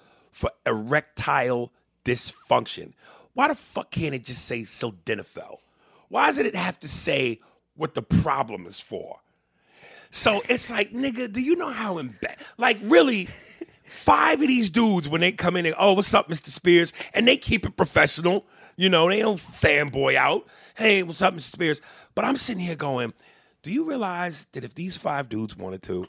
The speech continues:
and they probably, some of 'em are, they could tell they friends, "Yo, you know comedian Ari Spears got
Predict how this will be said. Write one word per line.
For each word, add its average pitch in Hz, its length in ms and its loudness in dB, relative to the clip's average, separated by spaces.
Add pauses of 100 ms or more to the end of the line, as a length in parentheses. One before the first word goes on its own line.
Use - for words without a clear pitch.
and 220 120 2
they - 80 2
probably, - 420 0
some 240 240 0
of 190 100 4
'em 135 140 2
are, 120 240 0 (680)
they 247 120 0
could - 160 -10
tell 90 280 -8
they 80 100 -14
friends, 120 840 -6 (220)
"Yo, 101 140 -8
you 127 120 -8
know 120 140 -8
comedian 110 560 -12
Ari 117 140 -8
Spears 120 480 -8 (400)
got 107 180 -6